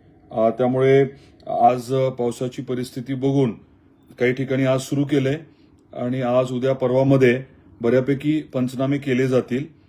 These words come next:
आपण देखील, संबंधित शेतकऱ्यांनी देखील, अ, लक्ष देणं अपेक्षित आहे. आपली नेते मंडळी, अ, जे गटाचे प्रमुख आहेत, अ, सकाळी सिद्धू अण्णांशी बोलणं झालं,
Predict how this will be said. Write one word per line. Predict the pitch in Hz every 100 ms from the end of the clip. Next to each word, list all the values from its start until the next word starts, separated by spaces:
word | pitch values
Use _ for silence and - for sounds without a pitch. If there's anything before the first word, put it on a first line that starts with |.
| _ _ _
आपण | 123 143 147
देखील, | 143 135 156 117 98 -
संबंधित | 117 120 131 131
शेतकऱ्यांनी | 135 123 135 127 135
देखील, | 131 123 143 143 143 - _ _ 120
अ, | 117
लक्ष | 120 113 135
देणं | 131 127 127 127 117 120
अपेक्षित | - 123 143 135
आहे. | 120 131 147 - - - -
आपली | 117 131
नेते | 123 123 139
मंडळी, | 135 135 139 143 151 - - - _ -
अ, | 117
जे | 113 127
गटाचे | 123 113 127 135
प्रमुख | 127 127 135 135
आहेत, | 123 104 - _ _ _ -
अ, | 113
सकाळी | 117 117 127
सिद्धू | 127 120 127
अण्णांशी | 127 131 139
बोलणं | 123 120 123
झालं, | 120 120 123